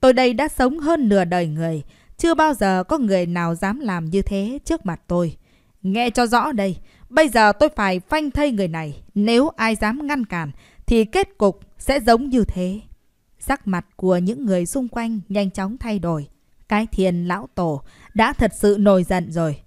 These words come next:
Sự thù hận mà ông ta dành cho người thanh niên này còn nhiều hơn cả với Phan Lâm. Sát khí cũng nhanh chóng tỏa ra nồng nặc trên người ông ta. Những người đứng bên cạnh đều không lạnh mà run,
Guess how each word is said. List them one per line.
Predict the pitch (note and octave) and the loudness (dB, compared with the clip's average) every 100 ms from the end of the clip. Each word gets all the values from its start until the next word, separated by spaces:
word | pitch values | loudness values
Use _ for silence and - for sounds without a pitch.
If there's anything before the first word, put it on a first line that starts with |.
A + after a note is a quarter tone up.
| _ | _
Sự | - A3+ | 4 4
thù | G#3+ G#3 | 6 4
hận | G#3 F#3+ | 2 0
mà | G3+ | 0
ông | G3+ D4+ | 0 -2
ta | - D4+ | -2 -2
dành | B3+ F#3+ F#3+ | -2 -2 -2
cho | D4+ | -2
người | A3+ F#3 | 0 0
thanh | - C#4 C4 | -2 -4 -4
niên | C4+ A3+ | -2 -2
này | F3 E3 D#3 - - | -4 -4 -8 -14 -6
còn | - G#3 F#3+ | 2 2 4
nhiều | G#3 G3 | 4 4
hơn | - D4 C4 | 2 0 0
cả | F#3 E3+ | -6 -6
với | E3+ A3+ | -4 -6
Phan | - G3+ F3+ | -4 -6 -6
Lâm. | F3 E3+ - _ _ - | -6 -6 -10 _ _ -8
Sát | - G#3+ - | -4 -4 -2
khí | F#3+ F#3 G#3 - | -2 -2 -2 -2
cũng | G3+ G#3+ | -2 -2
nhanh | F#3 F3 | -2 -4
chóng | F#3 F3+ C4 | -6 -6 -4
tỏa | G#3 G3+ | -2 0
ra | D4+ | -2
nồng | C4+ G#3 F3 | 0 2 2
nặc | F#3 E3+ | -2 -4
trên | - C4+ | -4 -4
người | F#3+ E3 | -2 -4
ông | - G3+ F#3 | -4 -6 -6
ta. | F3 E3+ D#3 _ _ _ - | -8 -10 -10 _ _ _ -2
Những | A#3 D4+ | 0 2
người | B3 G#3 | 2 2
đứng | G#3 C#4+ | 2 -2
bên | D#4 D4 | -4 -4
cạnh | - C#4 - | -6 -8 -4
đều | G3+ G3+ | 0 2
không | D#4 C4+ | 2 0
lạnh | F3+ F3 | -4 -4
mà | D#3+ E3 D3+ | -6 -6 -6
run, | F#3+ G3+ | -4 -4